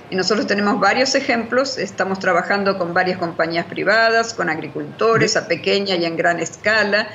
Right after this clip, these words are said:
Speaker 1: en Misiones, en
Speaker 2: Deja-,
Speaker 1: Argentina.
Speaker 2: déjame, déjame que salte
Speaker 1: Sí.
Speaker 2: ahí, que, para subrayar un, lo que, algo que estás diciendo, que, que el
Speaker 1: Sí.
Speaker 2: punto económico es fundamental,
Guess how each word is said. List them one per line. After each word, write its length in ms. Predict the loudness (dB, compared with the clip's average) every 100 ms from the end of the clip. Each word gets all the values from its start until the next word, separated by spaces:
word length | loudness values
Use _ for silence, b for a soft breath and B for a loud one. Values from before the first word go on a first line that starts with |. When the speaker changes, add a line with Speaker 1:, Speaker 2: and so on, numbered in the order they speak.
| B B -8
Speaker 1:
en 120 | -6
Misiones, 640 | -4 0 2 4 2 0 -2
en 80 |
Speaker 2:
Deja-, 320 | 0 0 2 0
Speaker 1:
Argentina. 260 | 0 2
Speaker 2:
déjame, 400 | 2 2 4 4
déjame 360 | 4 2 2 2
que 120 | 2
salte 220 | 2 2
Speaker 1:
Sí. 80 | 4
Speaker 2:
ahí, 240 | 4 4 0 -6 -6
que, 120 | -2 -4
para 440 | 0 2 4 2
subrayar 460 | 2 2 4 4 2
un, 140 | 2
lo 100 | 2
que, 260 | 2 0 2
algo 200 | 2 2
que 60 |
estás 200 | 2 2
diciendo, 460 | 2 2 2 2 2
que, 220 | 2 0 B B B
que 100 | -2
el 140 | 0 0
Speaker 1:
Sí. 60 | 0
Speaker 2:
punto 200 | 2 2
económico 480 | 2 2 2 2 2
es 80 | 0
fundamental, 800 | 0 2 2 2 2 2 2